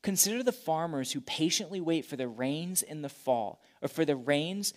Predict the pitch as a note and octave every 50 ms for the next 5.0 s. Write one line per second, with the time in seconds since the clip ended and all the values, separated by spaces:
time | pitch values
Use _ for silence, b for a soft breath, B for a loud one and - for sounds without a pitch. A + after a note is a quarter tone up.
0 | B B B B D3 D3+ C#3+ C3+ B2+ - - - C#3+ D3 D#3 E3 F3 E3 - -
1 | D3 C#3+ C#3+ C#3 C#3 C3 A#2+ - - - - - B2+ B2+ B2 A2 F2+ F#2+ G2+ -
2 | B B B B B B - D#3+ D3 - - F3 F#3 G#3 G3+ G#3+ A#3+ B3 A#3+ A#3
3 | G3+ E3+ E3 D#3 D#3+ - - D3+ C3 C3+ A#2+ C3+ A#2+ B2 C#3+ D3 D3+ C3 C#3 B2+
4 | - - B2 B2 B2 A2+ A#2+ - - - A#2+ G2+ G#2 G2+ G2+ G2+ - D#2 C#2 -